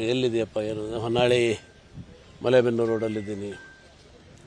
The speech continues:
"ಎಲ್ಲಿದೆ ಹೇಳು, ಎಲ್ಲಿದೆ?" "ಹೊನ್ನಾಳಿ ಮಲೆಬೆನ್ನೂರು ರೋಡ್" ಅಂತ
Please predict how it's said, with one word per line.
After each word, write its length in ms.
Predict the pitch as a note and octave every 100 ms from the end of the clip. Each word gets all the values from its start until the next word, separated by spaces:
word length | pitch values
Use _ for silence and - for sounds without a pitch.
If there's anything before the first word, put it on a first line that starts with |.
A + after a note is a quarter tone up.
| - - - - - - - - -
"ಎಲ್ಲಿದೆ 420 | C3+ D#3 D#3 C#3
ಹೇಳು, 260 | B2+ B2+ A#2+
ಎಲ್ಲಿದೆ?" 380 | A#2+ C3+ B2 B2+
"ಹೊನ್ನಾಳಿ 360 | A#2+ C3+ C#3+
ಮಲೆಬೆನ್ನೂರು 600 | C3 B2 A#2+ A#2 A2 G#2+
ರೋಡ್" 180 | G#2 F2+
ಅಂತ 180 | -